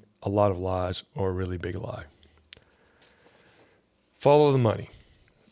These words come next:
It's always about the money. You can replace the word money with power or greed. Now, this isn't a new principle, but sometimes it's easy to forget the underlying motivation for the media and the politicians is always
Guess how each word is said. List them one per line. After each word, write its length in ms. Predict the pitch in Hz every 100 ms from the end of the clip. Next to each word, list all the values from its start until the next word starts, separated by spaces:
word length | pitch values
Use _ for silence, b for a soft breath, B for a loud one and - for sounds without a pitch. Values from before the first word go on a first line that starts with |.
| -
It's 160 | 98 -
always 480 | 151 131 139 139 131
about 240 | 127 123
the 60 | 120
money. 440 | 117 113 113 110 _ _ _ -
You 80 | 110
can 100 | 113
replace 320 | 104 113 -
the 80 | 107
word 200 | 101 92
money 600 | 101 123 127 123 123 120
with 300 | 95 87 -
power 540 | 127 127 123 123 117
or 160 | - 92
greed. 600 | 85 120 123 120 117 113 b b b b _ _ _ _ _ -
Now, 100 | 107
this 180 | 117 143
isn't 240 | 123 123
a 80 | 110
new 160 | 120 147
principle, 680 | 151 147 147 143 139 139 b b b b b _ _ _ _ -
but 160 | 107 104
sometimes 440 | 127 123 127 107
it's 160 | 98 123
easy 200 | 120 110
to 60 |
forget 380 | 98 104 113 110
the 120 | 110
underlying 480 | 107 120 120 120 120
motivation 600 | 117 113 107 110 - 113
for 160 | 104 95
the 80 | 92
media 480 | 104 113 113 113 - _ _
and 80 | 101
the 40 | 95
politicians 760 | 110 120 113 120 110 113 104
is 120 | 92
always 600 | 95 101 104 101 98 -